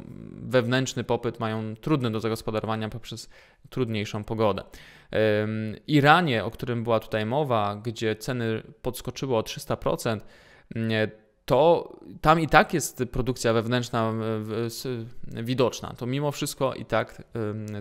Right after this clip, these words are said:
ten wzrost jest widoczny. Polska wysoko produkuje, bardzo mało importujemy, nawet więcej eksportujemy niż importujemy, e, żywności. E, niemniej, e, jeżeli byłoby, e, znaczy też musimy pamiętać o tym, że mamy przyrost ludności nagły,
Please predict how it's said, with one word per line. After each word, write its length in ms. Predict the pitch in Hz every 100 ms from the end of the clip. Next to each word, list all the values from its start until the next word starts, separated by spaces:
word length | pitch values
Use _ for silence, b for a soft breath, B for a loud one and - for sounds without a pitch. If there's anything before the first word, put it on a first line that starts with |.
| -
ten 180 | 110 110
wzrost 300 | 107 104 101
jest 140 | 101
widoczny. 400 | 107 95 - -
Polska 400 | - 147 - 160
wysoko 440 | 123 123 - 143
produkuje, 500 | 127 107 110 - 101
bardzo 240 | 104 135 131
mało 280 | 127 123 120 -
importujemy, 760 | 139 131 127 - 120 120 120 113 B B -
nawet 200 | 120 113
więcej 320 | 123 123 117
eksportujemy 760 | 135 - - 123 117 120 117 110
niż 240 | 107 -
importujemy, 760 | 143 127 131 - 123 120 117 110 - - _ _ _ _ _ _ _ _
e, 200 | 113 110
żywności. 720 | 107 110 110 110 - 151 175 B B B B _
E, 280 | 120 120 117
niemniej, 720 | 123 151 143 135 143 160 156
e, 20 | - 117 113 113
jeżeli 420 | 113 117 123 127
byłoby, 680 | 117 117 117 107 107 104 104 - _ -
e, 40 | 117 113 107 104 104 107 - -
znaczy 260 | - 120 120
też 160 | 156 143
musimy 200 | 143 127
pamiętać 240 | 131 120
o 20 |
tym, 120 | 123
że 60 | 113
mamy 180 | 113 107
przyrost 320 | - 131 120
ludności 440 | 120 120 117 -
nagły, 400 | 113 107 110 135